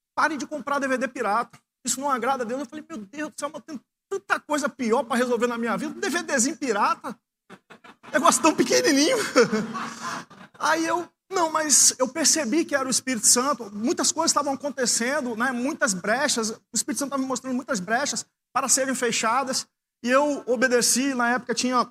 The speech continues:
eu morava na, qual é o nome daquele bairro?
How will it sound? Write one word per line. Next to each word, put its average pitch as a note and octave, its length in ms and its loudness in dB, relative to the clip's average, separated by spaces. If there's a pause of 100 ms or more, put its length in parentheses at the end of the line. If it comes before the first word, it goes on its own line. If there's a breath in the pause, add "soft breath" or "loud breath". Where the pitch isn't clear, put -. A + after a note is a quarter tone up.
eu G#3+ 100 -4
morava A3 320 2
na, G#3+ 240 4
qual - 120 -16 (920)
é - 40 -20
o - 20 -10
nome A3+ 140 -4
daquele G3 180 -6
bairro? B3 280 -6